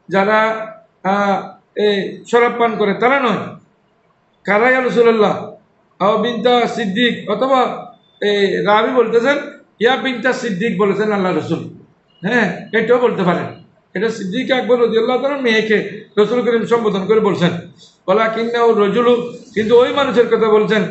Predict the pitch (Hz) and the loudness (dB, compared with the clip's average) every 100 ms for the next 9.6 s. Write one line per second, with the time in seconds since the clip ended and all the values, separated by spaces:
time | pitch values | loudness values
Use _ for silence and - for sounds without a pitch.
0 | - 196 220 202 208 202 202 214 214 180 | -6 -2 0 0 -2 -2 -2 0 0 0
1 | 247 262 208 - - - 214 190 190 202 | -2 0 -2 -4 -8 -2 0 0 0 0
2 | 220 185 185 - - - 214 226 214 202 | 0 -2 -2 -4 -14 -8 -4 0 2 2
3 | 208 202 220 226 226 - - 190 214 220 | 2 2 2 2 0 -12 -6 -2 0 0
4 | 214 - 226 226 226 233 - - - 214 | -2 0 2 4 4 0 -4 -16 -4 -2
5 | 214 214 240 240 240 - 190 240 226 220 | 0 2 0 0 -2 -2 0 0 2 2
6 | 226 214 - - - - 208 226 247 220 | 4 2 -2 -12 -12 0 2 4 2 0
7 | - 294 269 220 226 220 226 220 226 208 | 2 0 0 2 2 4 2 4 2 2
8 | - - - - 247 269 233 226 220 190 | -2 -10 -12 -4 0 0 0 0 0 2
9 | 202 190 175 160 123 117 | 2 2 0 0 -4 -8